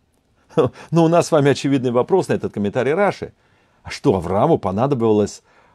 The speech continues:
э, чтобы какой-то человек, может быть, идолопоклонник, может быть, ещё кто-то, чтобы он давал Аврааму советы, делать ему обрезание или нет? Подумайте только. Кто-то мне может отдать от-,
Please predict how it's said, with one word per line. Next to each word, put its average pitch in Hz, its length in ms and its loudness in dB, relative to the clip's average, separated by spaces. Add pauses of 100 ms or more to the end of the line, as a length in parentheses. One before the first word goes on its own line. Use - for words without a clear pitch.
э, 98 300 0
чтобы 104 540 -2 (260)
какой-то 113 480 0
человек, 110 720 -6
может 139 180 -6
быть, 107 120 -12
идолопоклонник, 120 800 -2
может 104 180 -4
быть, 101 120 -8
ещё - 240 -6
кто-то, 104 240 -4
чтобы - 260 -2
он 180 100 -2
давал 107 280 0
Аврааму 147 320 -2
советы, 131 500 -2 (160)
делать 143 500 4
ему 120 220 2
обрезание 143 560 0
или 110 140 0
нет? 143 420 -2 (920)
Подумайте 220 480 2
только. - 480 -8
Кто-то 160 200 -4
мне 170 160 -2
может 170 160 0
отдать 156 320 0
от-, 156 340 -4